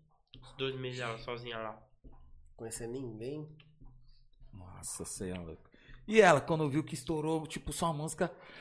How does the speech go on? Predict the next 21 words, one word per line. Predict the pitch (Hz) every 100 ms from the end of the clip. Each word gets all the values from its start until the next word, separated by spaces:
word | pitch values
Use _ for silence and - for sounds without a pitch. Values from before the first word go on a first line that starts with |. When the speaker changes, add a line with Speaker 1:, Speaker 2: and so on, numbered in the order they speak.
| - - -
Speaker 3:
"Meu | - 339 415
filho!" | - 320 453 480 480 381 - - -
Speaker 2:
Ixi, | - - 131
Maria. | 120 113 117 117 110 123 - - _ _ _ -
Speaker 1:
Mano, | 135 147 123
ficou | 123 135
muito | 147 -
feliz, | 208 185 180
né? | 175 208 - - - - - _ _ - - - - - - - - -
Ah, | 131 123 139
mano, | 131 113 117
bagulho. | 117 123 131 147 135 123 - - _ _ _ - - - - - -
Não | 127
gosto | 139
nem | 147
de | 180
comentar | - 185 185 165
essa | 160
parte, | 151 135 151 143
mano. | 127 - - -
Speaker 3:
É. | 107 110